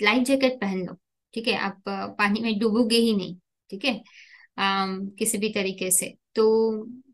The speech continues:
तो वो इंसान कन्विंस, अ, हो जाता है, लाइफ जैकेट पहन लेता है। ठीक है,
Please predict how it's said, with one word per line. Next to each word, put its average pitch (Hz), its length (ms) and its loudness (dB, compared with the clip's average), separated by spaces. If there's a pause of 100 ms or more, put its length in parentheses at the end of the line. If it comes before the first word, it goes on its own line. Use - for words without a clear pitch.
तो 226 120 2
वो 233 100 2
इंसान 226 360 2
कन्विंस, 214 680 0 (440)
अ, 208 120 -2
हो 214 180 0
जाता 190 300 -2
है, 190 200 -8 (220)
लाइफ 202 240 0
जैकेट 208 320 -4
पहन 196 140 -2
लेता 185 300 -6
है। 196 120 -12 (140)
ठीक 262 120 -4
है, - 160 -4